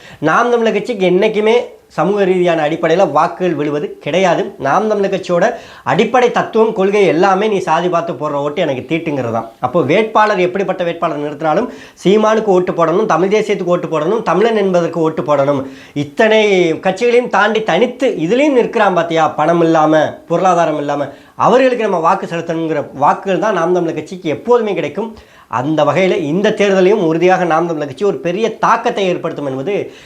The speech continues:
மாற்று கருத்து கிடையாது. அண்ணன் இதற்கு முன்னாடி தேர்வு செய்யப்பட்ட வேட்பாளரையே, அஹ், களமிறக்குறாங்களா? உதாரணம் சொல்லப்போனா நாடாளுமன்ற தேர்தலில் போட்டியிட்டு அந்த சுற்றுப்பகுதியில் இருக்கக்கூடிய வேட்பாளர்களே ஒருவரை, முகம் பரிச்சயமான ஒருவரை வந்து களமிறக்குறாங்களா,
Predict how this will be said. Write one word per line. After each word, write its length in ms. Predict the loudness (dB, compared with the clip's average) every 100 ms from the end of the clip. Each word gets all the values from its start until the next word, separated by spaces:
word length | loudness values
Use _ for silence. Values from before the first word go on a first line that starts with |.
| -4
மாற்று 300 | 0 0 -2
கருத்து 220 | -4 -4
கிடையாது. 460 | 0 2 2 -2 -8 -4
அண்ணன் 240 | 2 4
இதற்கு 280 | 4 2 0
முன்னாடி 160 | -2 2
தேர்வு 280 | 2 2
செய்யப்பட்ட 400 | 2 0 0 -2 -2
வேட்பாளரையே, 760 | -2 2 2 2 2 2 0 -4 -16 -4
அஹ், 200 | 0 2
களமிறக்குறாங்களா? 920 | 2 2 2 0 0 0 2 2 0 -4 -6
உதாரணம் 340 | 0 0 0
சொல்லப்போனா 220 | -2 -2 0
நாடாளுமன்ற 500 | 2 2 2 0 -4
தேர்தலில் 340 | -6 -4 -4
போட்டியிட்டு 460 | -4 -6 -6 -4 0
அந்த 380 | 2 2 4
சுற்றுப்பகுதியில் 600 | 2 0 -4 -2 0 0
இருக்கக்கூடிய 440 | -2 -2 -4 -6 -4
வேட்பாளர்களே 640 | -4 0 0 2 2 0 0 -10 0
ஒருவரை, 380 | 2 4 4
முகம் 320 | 2 0 -2 0
பரிச்சயமான 540 | 0 0 -2 0 2
ஒருவரை 320 | 0 -2 -4
வந்து 200 | -2 -2
களமிறக்குறாங்களா, 880 | -2 -2 -2 -2 -2 -2 0 0 0